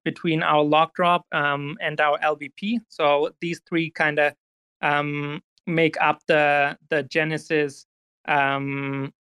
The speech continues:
yeah, the Genesis allocation. And then there's also a small, uh, percentage kind of for,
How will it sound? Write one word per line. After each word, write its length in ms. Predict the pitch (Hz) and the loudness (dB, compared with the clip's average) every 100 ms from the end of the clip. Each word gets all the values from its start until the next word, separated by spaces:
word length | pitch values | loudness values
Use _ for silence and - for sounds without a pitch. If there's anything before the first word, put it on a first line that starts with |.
| _ | _
yeah, 200 | - 156 | 2 4
the 80 | 143 | 4
Genesis 440 | - 170 165 165 - | 2 0 0 -2 0
allocation. 580 | 151 143 208 214 214 | 0 2 2 2 -2
And 180 | 196 170 | -2 0
then 140 | 160 160 | 2 4
there's 280 | 156 156 - | 2 2 0
also 280 | 160 160 151 | 2 4 2
a 60 | |
small, 460 | 135 160 147 147 - _ _ - | 0 0 2 2 -2 _ _ -2
uh, 240 | 147 139 | 2 2
percentage 640 | 135 147 160 151 147 - - | 0 -4 -2 -2 -2 -6 -6
kind 220 | 151 143 | -4 0
of 120 | 139 139 | -2 0
for, 340 | 156 147 139 | 2 2 2